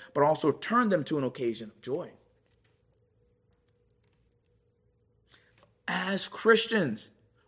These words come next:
our pearl of great price is Jesus Christ. He is our ultimate prize. If we have him,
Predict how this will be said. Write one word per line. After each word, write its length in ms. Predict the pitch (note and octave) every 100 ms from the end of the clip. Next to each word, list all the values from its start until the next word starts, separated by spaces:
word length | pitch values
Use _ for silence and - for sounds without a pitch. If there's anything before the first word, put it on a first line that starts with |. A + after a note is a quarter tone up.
| _ -
our 400 | F3+ G#3 G#3+ A3
pearl 520 | - - F#3+ G3+ G3
of 120 | E3+
great 300 | C#3 F3 F#3
price 520 | - F3+ A3 G3+ F#3 - -
is 160 | F#3 D3
Jesus 340 | D3 D#3 F3
Christ. 500 | - G#3 B3 F#3+ - - _ _ - -
He 360 | - C4 B3+ B3+
is 400 | B3+ C4+ D4 C4 -
our 200 | B3+ B3+ -
ultimate 520 | B3+ C4 C4+ C4 C4
prize. 680 | - C4+ E4+ D#4 F3+ - - - _ _ _ _ _ _ _ -
If 200 | G3+ G#3
we 140 | A3
have 240 | G3+ G#3+ -
him, 540 | - C#4+ A#3+ B3+ B3